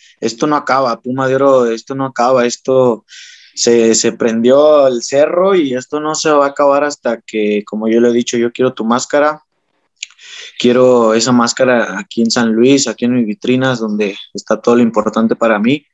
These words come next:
Nada, esto no acaba, es una pequeña pausa, pero, eh, la rivalidad entre yo y él no acaba hasta que se dé el de máscara contra máscara.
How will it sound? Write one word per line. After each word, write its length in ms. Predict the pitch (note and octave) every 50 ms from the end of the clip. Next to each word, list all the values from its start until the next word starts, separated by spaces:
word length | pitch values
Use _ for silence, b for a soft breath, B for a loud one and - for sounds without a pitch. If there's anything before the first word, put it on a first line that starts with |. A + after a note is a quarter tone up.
| b b b b b b b b b b b b _ _
Nada, 380 | - - - G#2 B2+ D#3 D#3 C3
esto 220 | B2+ B2+ - D#3
no 80 | D3 D3
acaba, 280 | C#3+ D3 D#3 D3+ D3+ D3+
es 100 | D3 D3+
una 180 | D3+ D3+ C#3+
pequeña 360 | - C#3 B2+ C#3 C#3+ C#3+ C#3+
pausa, 460 | C#3 D3 C#3+ D3 C#3+ - D#3 D#3 E3 - _ _ _ _ _ _ _ _ _
pero, 460 | - A#2+ A#2 A#2+ C3 C#3 C#3+ C#3+ - -
eh, 240 | A#2+ A#2 A2+ A2+ A2+
la 140 | A2+ A2
rivalidad 320 | A2 G#2+ G#2+ A2 A2 A#2 B2
entre 280 | C3 C3+ C3 A#2+ A2+
yo 120 | A2 A2+ A#2+
y 80 | B2
él 120 | B2 B2 B2
no 60 | A#2+
acaba 340 | A#2 - - A#2+ A#2+ A#2+ A#2+
hasta 280 | A#2 - - - G2+
que 400 | G2+ - - G2 G2+ G2+ G2 F#2+ - - _ _ _ _ _ _ _ _ _ _ _ -
se 640 | - - - - - - - - - - F#2+ G#2 G#2+
dé 220 | G2 A2+ B2+ C#3
el 140 | D3 C#3+ B2+
de 100 | A2 A2
máscara 360 | G#2+ A2+ A#2 - - A#2+ A2+
contra 220 | - G#2 G2+ G2 F#2+
máscara. 360 | G2 G2 - - - -